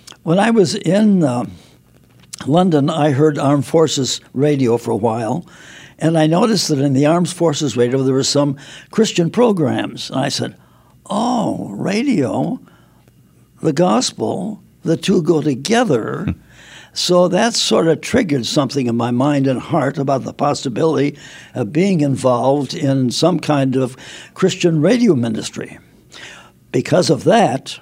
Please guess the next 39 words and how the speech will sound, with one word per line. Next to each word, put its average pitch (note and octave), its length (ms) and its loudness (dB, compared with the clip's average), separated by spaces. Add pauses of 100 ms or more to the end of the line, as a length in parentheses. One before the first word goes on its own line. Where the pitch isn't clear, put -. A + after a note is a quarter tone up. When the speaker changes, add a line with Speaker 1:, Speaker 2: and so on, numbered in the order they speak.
(160)
Speaker 1:
after E3+ 280 2
I C3+ 80 2
finished G3+ 400 -2
Aurora, A2+ 560 0
I C#3 120 0
came C#3 300 0
into F3+ 260 2
Moody C#3 320 2
as C3+ 140 0
a D3+ 80 0
student - 720 -4 (500)
in C3 220 -2
the A#2+ 100 -2
fall C#3+ 320 2
of A2 80 -6
forty-seven. C3+ 1120 -2 (680)
And, D#3 380 0
uh, C3+ 280 -2
when B2+ 340 -2
there, D3+ 380 4
then D#3 280 0
I, C#3+ 320 0 (560)
after D3+ 280 -4
there E3 200 2
for D#3+ 120 0
a C3 40 0
while, C3 300 0
I C3+ 140 0
applied D3+ 440 0
for C#3+ 140 -4
a A#2 60 0
job B2+ 460 0
at C#3+ 160 -8
W B2 380 -2
M A#2+ 140 -2
B A2+ 180 -2
I, A#2+ 240 0
which C#3 280 -4
I, D3+ 300 0